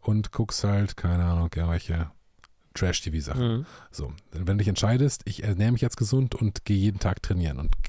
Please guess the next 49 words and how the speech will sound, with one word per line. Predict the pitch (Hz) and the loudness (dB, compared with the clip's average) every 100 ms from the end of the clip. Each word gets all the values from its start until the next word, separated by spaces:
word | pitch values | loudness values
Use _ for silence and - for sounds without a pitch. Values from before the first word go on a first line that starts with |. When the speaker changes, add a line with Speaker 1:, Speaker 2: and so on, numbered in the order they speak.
| - - | -2 -8
Speaker 1:
so. | - - - - - - - - - - - | -8 -10 -12 -16 -16 -18 -18 -20 -20 -20 -4
Wenn | 95 | 0
du | 110 | 2
das | 117 - - - | 0 -4 -12 -6
zwei | - 139 | 2 4
Jahre | 143 131 117 | 4 4 2
machst, | 82 - - - - - - | 0 -4 -14 -16 -20 -20 -20
oder | - | -16
vielleicht | - - - - | -10 -10 -8 0
drei | 107 98 | 2 2
sogar, | 78 - - - - - - | 0 -6 -12 -20 -20 -16 -2
bist | 110 - | 0 2
du | 151 | 0
in | 123 90 | 0 2
drei | 82 120 | 2 4
Jahren | 98 110 135 120 | 4 2 0 0
halt | 104 - - _ _ _ _ - | -2 -2 -12 _ _ _ _ -2
ein | 110 | 0
Sportler. | - - 123 113 - 85 - - - - - - | 0 0 2 2 0 -6 -6 -12 -20 -20 -20 -6
So, | |
und | 87 - | -4 -4
kein | - 127 | 0 0
Couch-Potato | - 143 151 - 98 - 87 85 | 2 2 0 0 -2 -2 -4 0
mehr. | 123 | 2
Speaker 2:
Mhm. | 113 127 - - | 2 0 -6 -20
Speaker 1:
So, | - | -12
das | - - | -10 -8
heißt, | 76 - - | -8 -10 -4
irgendwo, | 143 165 175 127 107 87 135 151 | 0 2 4 4 4 4 4 2
also | 98 87 | 2 2
wenn | 92 | 2
dich | 85 | 0
jemand | 82 80 - | 0 -4 -2
trifft, | - 135 170 - - 87 87 | 2 2 2 -4 -12 -8 -4
werden | 85 | -2
alle | 82 | -2
sagen, | 87 95 | 0 2
ja, | 87 | 2
du | 73 - | -2 -8
bist | 71 - | -8 -6
halt, | 85 - _ - - | -6 -8 _ -12 -8
ja, | - | -2
du | 95 | 0
bist | 90 | 0
halt | 98 | 0
so | 90 | -2
ein | |
sportlicher | - 98 85 92 | 0 0 0 -2
Typ. | - 135 - | 0 0 0